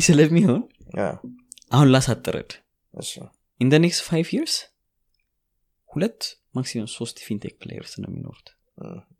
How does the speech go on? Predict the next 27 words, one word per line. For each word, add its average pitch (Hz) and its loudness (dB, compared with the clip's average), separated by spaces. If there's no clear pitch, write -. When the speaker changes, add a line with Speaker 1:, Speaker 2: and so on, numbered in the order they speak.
Speaker 2:
In 113 -6
what 113 2
way? 87 -2
Like 62 -10
እንደ 104 -4
ቴሌብር 107 2
አይነቶች 110 0
ማለት - -6
ነው? - -10
Speaker 1:
ቴሌብር 226 4
Speaker 2:
ሁለት 233 4
Speaker 1:
አሸናፊ 135 2
ነው፣ 85 -6
ኦልሬዲ 101 -4
እንደሚያሸንፍ 98 -6
ይታወቃል። - -14
Speaker 2:
ኦኬ። - -4
Speaker 1:
ኢቲ 127 0
ስዊች - 0
አለ፣ 110 -2
አሸናፊ - -6
ነው። 120 -14
ሶስተኛ 160 -2
አንድ 127 0
ፕራይቬት 113 -4
ሊገባ - -10
ይችላል። - -20